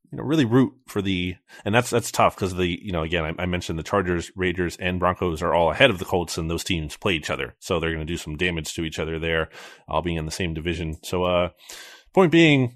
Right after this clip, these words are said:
you know, really root for the Bills and, <laughs> and the Chargers and the Raiders and the, and the Broncos so that pick doesn't drop to, 'cause if the Colts make the playoffs, the pick is nineteen, right? At best, the very best case scenario?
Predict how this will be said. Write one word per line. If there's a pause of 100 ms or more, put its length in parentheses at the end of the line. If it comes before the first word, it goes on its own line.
you
know,
really
root
for
the
Bills
and,
<laughs>
and
the
Chargers
and
the
Raiders
and
the,
and
the
Broncos
so
that
pick
doesn't (100)
drop
to, (300)
'cause
if
the
Colts
make
the
playoffs,
the
pick
is
nineteen,
right? (200)
At
best,
the
very
best
case
scenario?